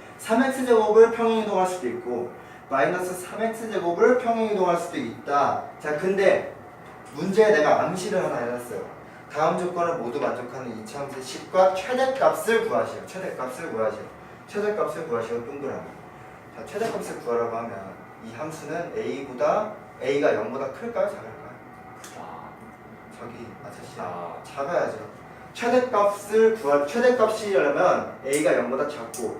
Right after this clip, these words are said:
Speaker 1: 최소값을, 최소값을 가지려면 A가 영보다 커야죠. 그러니까 이 함수는 Y는 마이너스 삼 엑스 제곱을 평행 이동했다라는 게 첫 번째 조건.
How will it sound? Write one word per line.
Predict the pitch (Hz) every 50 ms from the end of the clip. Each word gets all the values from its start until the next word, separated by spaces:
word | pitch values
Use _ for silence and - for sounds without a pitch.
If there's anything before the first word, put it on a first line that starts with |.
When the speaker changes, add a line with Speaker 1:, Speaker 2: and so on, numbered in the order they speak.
| - - -
Speaker 1:
최소값을, | - 190 202 208 208 180 185 185 185 - 180 165 165 170 165 165 -
최소값을 | - - 214 214 226 - - 185 - - - 175 175 180 180 151
가지려면 | 127 120 127 123 120 117 110 - - - - - - - - - - 247
A가 | - - 143 135
영보다 | - 110 110 113 120 190 190 -
커야죠. | - 190 190 185 - - - - - - - - - - - - - - - - - - - - - - - - - - - - - - 135
그러니까 | 135 - 156 - -
이 | - - -
함수는 | - 120 123 - 175 156 135 127 - - - - - - - - - - - - -
Y는 | 117 120 123 127 135 - - - - 117
마이너스 | 113 110 113 - - - - - - - 180 190 202 208 226 226 - - - - - -
삼 | - - - 226 226 226 220 220 -
엑스 | - - - - 180
제곱을 | 165 160 147 143 143 139 - 185 202 208 208
평행 | - 233 240 240 240 240 226
이동했다라는 | 202 190 190 190 180 180 180 175 165 151 143 - - -
게 | 170 185 214 226 226 220
첫 | - 220 220 -
번째 | 208 190 180 175 165
조건. | - - 113 - - - - 107